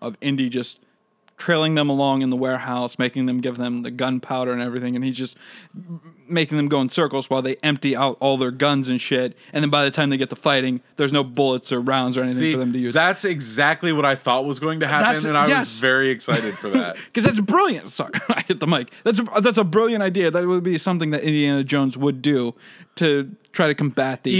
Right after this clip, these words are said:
Speaker 2: Even
Speaker 1: guys.
Speaker 2: the odds,
Speaker 1: Yes.
Speaker 2: a little bit.
Speaker 1: Um, they, they don't. Um, eventually, Indy, uh,
Speaker 2: He
Speaker 1: asks
Speaker 2: asks
Speaker 1: for a shotgun,
Speaker 2: Yeah, he asks
Speaker 1: shotgun
Speaker 2: for
Speaker 1: round.
Speaker 2: shotgun shells.
Speaker 1: 'Cause they're at the general area where everything's floating above it, where all the gunpowder and everything's, like, slowly sifting into the cracks and shit.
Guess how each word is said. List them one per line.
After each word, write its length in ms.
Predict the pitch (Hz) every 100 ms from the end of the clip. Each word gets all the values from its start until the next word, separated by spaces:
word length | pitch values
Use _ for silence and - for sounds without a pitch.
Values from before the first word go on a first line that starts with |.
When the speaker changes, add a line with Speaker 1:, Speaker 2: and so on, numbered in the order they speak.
| 190
Speaker 2:
Even 140 | 156
Speaker 1:
guys. 60 | 147
Speaker 2:
the 120 | 139
odds, 340 | 127 98 92
Speaker 1:
Yes. 360 | 214 165 202 -
Speaker 2:
a 80 | 120
little 240 | 110 104
bit. 260 | 98 90 -
Speaker 1:
Um, 240 | 160 165 -
they, 260 | 196 196 202
they 320 | 175 180 196
don't. 400 | 180 180 160 165 - -
Um, 400 | 156 147 147 151
eventually, 480 | 151 156 156 160 156
Indy, 360 | 156 147 143
uh, 480 | 143 139 139 135 135 127 _ - - _ _ _
Speaker 2:
He 120 | - 143
Speaker 1:
asks 100 | 170
Speaker 2:
asks 120 | 185
Speaker 1:
for 180 | - 175
a 40 |
shotgun, 400 | 143 - 160 135
Speaker 2:
Yeah, 60 | 135
he 80 | 127
asks 160 | 127 147
Speaker 1:
shotgun 160 | 131
Speaker 2:
for 60 | 123
Speaker 1:
round. 80 | 110
Speaker 2:
shotgun 360 | 117 107 95
shells. 440 | 90 82 60 87 - _ -
Speaker 1:
'Cause 160 | 156
they're 160 | 147 160
at 240 | 165 180
the 180 | 180 156 -
general 360 | 135 170 160 156
area 300 | 143 139 135
where 120 | 131
everything's 320 | 127 131 127
floating 400 | - - 127 117
above 240 | 117 117 120
it, 100 | 113
where 120 | 120
all 60 | 120
the 80 | 120
gunpowder 420 | 123 120 120 117
and 100 | 117
everything's, 320 | 117 120 113
like, 180 | 113 107 - -
slowly 460 | - 143 131 120
sifting 460 | 123 - 131 - 123
into 220 | 120 117
the 80 | 110
cracks 400 | - 123 101 -
and 80 | 87
shit. 200 | - -